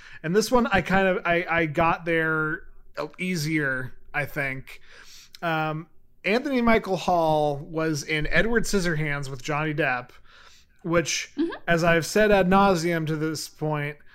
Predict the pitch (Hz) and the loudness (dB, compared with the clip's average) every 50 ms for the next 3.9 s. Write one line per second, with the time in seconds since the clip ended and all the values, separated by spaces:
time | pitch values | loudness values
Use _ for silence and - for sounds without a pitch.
0 | - - - - 135 135 170 185 202 196 190 165 180 180 180 156 - 147 165 180 | -20 -20 -18 -10 0 2 2 4 4 2 2 4 2 2 2 0 0 2 2 4
1 | 175 165 139 165 185 175 170 160 143 151 160 156 156 147 - 160 156 147 143 131 | 4 2 2 0 0 0 0 0 0 2 2 2 2 2 0 0 2 2 0 0
2 | - 156 151 - - 143 139 131 127 127 123 123 113 110 101 101 117 147 147 - | -2 -6 -6 -2 -2 -2 -2 -2 -4 -6 -6 -6 -6 -10 -16 -12 -10 -12 -12 -12
3 | _ _ _ _ _ _ _ _ _ - - 202 220 240 254 233 - | _ _ _ _ _ _ _ _ _ 0 4 4 4 4 4 -2 -10